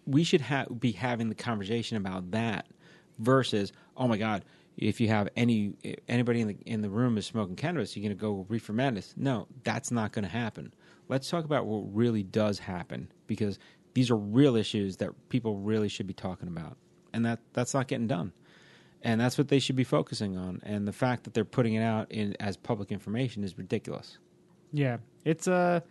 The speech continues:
Speaker 2: you know, it's propaganda. It's control of the, the people, and that's something that, you know, we're f-, the internet age is finally bringing that to an end. People are, are realizing the truth and getting real information and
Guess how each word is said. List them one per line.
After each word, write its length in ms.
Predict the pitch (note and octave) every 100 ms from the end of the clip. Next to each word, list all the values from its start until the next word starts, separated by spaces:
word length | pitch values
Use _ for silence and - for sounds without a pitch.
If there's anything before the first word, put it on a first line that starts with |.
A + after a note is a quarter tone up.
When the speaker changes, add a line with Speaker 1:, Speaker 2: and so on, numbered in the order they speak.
| - - - _ -
Speaker 2:
you 80 |
know, 140 | F#3+ F#3
it's 100 | -
propaganda. 680 | - D#3+ D#3+ D#3 D#3 E3 B2+
It's 160 | A#2+
control 520 | - B2 - C3+ C3 C3
of 180 | A#2+ A#2+
the, 380 | B2 A#2+ A#2+ B2+
the 80 | -
people, 420 | - D#3 - A#2 A#2+
and 120 | A#2+
that's 180 | B2+ -
something 340 | C3 C3+ C3+
that, 220 | C3 C3 - _ - - _ -
you 80 | F3
know, 220 | F3+ F3+
we're 100 | D#3+
f-, 120 | C3+ -
the 220 | D3+ D#3+ F3+
internet 320 | F#3 F3 C#3+
age 300 | D3 C#3+ C3+
is 140 | C#3
finally 360 | - D3 D3+ D3+
bringing 360 | C3+ C#3+ D3 C#3
that 220 | C3 C3
to 160 | C#3+ C3+
an 60 |
end. 280 | C3+ D3+ A2+
People 260 | C3 B2+ C3+
are, 220 | B2+ B2 -
are 100 | C3
realizing 680 | B2 C#3 D3+ C#3 C3 B2+ C3
the 80 | B2
truth 400 | - F3+ C3+ B2+
and 100 | B2+
getting 280 | B2 B2+
real 240 | B2+ D3 C#3+
information 640 | C3+ C3 C3 D#3 - A#2+
and 180 | A#2